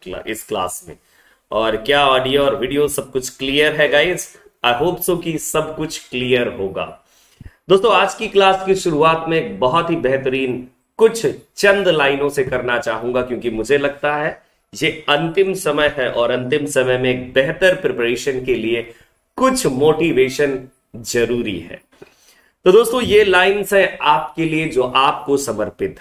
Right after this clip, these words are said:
है। "नर हो न निराश करो मन को, कुछ काम करो, कुछ काम करो, जग में रहकर कुछ नाम करो, यह जन्म हुआ किस अर्थ अहो,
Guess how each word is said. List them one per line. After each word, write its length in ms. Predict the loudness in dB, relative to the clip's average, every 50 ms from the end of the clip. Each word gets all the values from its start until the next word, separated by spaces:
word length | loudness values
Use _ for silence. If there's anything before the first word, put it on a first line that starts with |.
| -18
है। 160 | -18 -18 -18 _ _ _ _ _ _ _ _ _ _ _ _ _ _ _ _ _ _ -2 2
"नर 260 | 4 6 6 6 4
हो 360 | 2 4 4 4 6 6 6
न 160 | 6 6 4
निराश 520 | 4 4 4 4 4 4 4 2 2 -2 -6 -12 -4 2
करो 300 | 2 4 4 4 2 2
मन 160 | 0 -2 -4
को, 320 | -4 -6 -10 -6 -6 -6 -6 -8 _ _ _ _ _ _ _ _ _ _ _ _ _ -2
कुछ 200 | -2 -2 -2 -4
काम 680 | -10 -8 0 2 4 4 6 4 2 2 0 -4 -4 -2
करो, 320 | -2 0 2 2 2 0
कुछ 260 | -2 -6 -10 -12 -12
काम 440 | -12 -8 -4 -4 -4 -4 -6 -10 -14
करो, 300 | -12 -14 -14 -14 -14 -20 _ _ _ _ _ _ _ _ _ _ _ _ -14
जग 300 | -6 2 2 2 2 2
में 400 | -4 0 4 4 4 6 6 6
रहकर 440 | 6 6 4 2 2 0 0 0 0
कुछ 300 | 0 0 -4 -4 -4 -8
नाम 500 | -6 -2 0 2 2 2 2 0 -2 -2
करो, 480 | 0 0 0 2 0 -2 -4 -6 -8 -10 _ _ _ 0 2
यह 320 | 4 4 4 2 -2 -6 0
जन्म 420 | 2 2 2 2 0 0 0 2
हुआ 580 | 2 2 0 0 0 2 2 4 2 2 0 -2 -4 -8 -12 -20 _ _ _ _ _ _ _ _ _ _ _ -2
किस 240 | -2 -2 -2 -2 -8
अर्थ 540 | -10 _ _ -2 0 0 0 -2 -4 -8 -12
अहो, 500 | -10 -10 -12 -8 -8 -8 -8 -8 -8